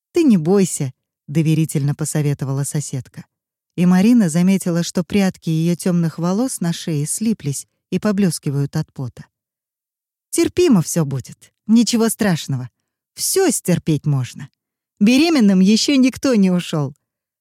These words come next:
Соседка снова зашлась смехом, когда юркая акушерка подошла и скользнула ей под подол.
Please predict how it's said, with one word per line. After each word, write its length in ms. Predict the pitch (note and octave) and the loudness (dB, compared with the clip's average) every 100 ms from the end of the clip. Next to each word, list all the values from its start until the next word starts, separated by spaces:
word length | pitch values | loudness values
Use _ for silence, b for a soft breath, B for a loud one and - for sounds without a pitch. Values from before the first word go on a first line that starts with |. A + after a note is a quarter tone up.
| _ | _
Соседка 580 | - F3+ - G#3+ - F3+ | -6 -4 -2 -2 -2 -6
снова 320 | - G3 D#3+ | 0 0 0
зашлась 420 | B2+ C#3+ - D3 | -2 -4 -4 -6
смехом, 440 | - F#3+ F#3+ - C#3 | -2 0 0 0 -6
когда 300 | D3+ C#3 D#3+ | -6 -4 -2
юркая 460 | D#3+ F3 - D3+ | 2 0 0 -2
акушерка 600 | D3 F3+ - B3 - D3 - _ - | -2 -4 -2 -4 -2 -8 -8 _ -6
подошла 500 | F3 F#3 - A#3+ C4 | 0 0 0 -2 0
и 80 | |
скользнула 520 | G3 - D#3+ F3 A3 D#3+ | -2 -2 0 2 2 2
ей 220 | C3 E3+ | -2 -4
под 200 | D#3 - | -4 -6
подол. 400 | D3+ B2+ A#2+ | -6 -6 -8